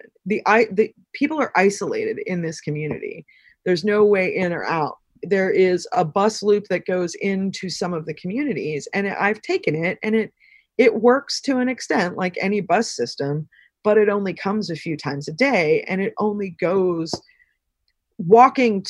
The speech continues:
to and from, like, the, what they call in transit planning, last mile, first mile, last mile.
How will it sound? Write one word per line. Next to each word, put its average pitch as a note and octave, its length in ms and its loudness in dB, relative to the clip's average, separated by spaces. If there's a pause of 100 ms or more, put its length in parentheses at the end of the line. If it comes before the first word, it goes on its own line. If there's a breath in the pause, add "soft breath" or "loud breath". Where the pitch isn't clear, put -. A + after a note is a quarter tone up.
to A3+ 240 2
and E3+ 200 -4
from, A3 380 0
like, D#3 220 -6
the, F#3 100 -2
what F3+ 180 -4
they F#3+ 100 -4
call F3+ 380 -2
in E3 160 -6
transit F#3+ 460 -4
planning, D#3+ 320 -4
last D#3 520 0
mile, E3+ 520 -4
first G3 320 -4
mile, F3+ 200 -2
last E3+ 300 -6
mile. A#3 420 -4